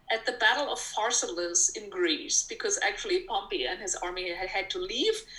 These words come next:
um, uh, Italy. And so Cicero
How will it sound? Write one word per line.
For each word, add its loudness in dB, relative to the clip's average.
um, -2
uh, 0
Italy. 0
And -2
so 2
Cicero 2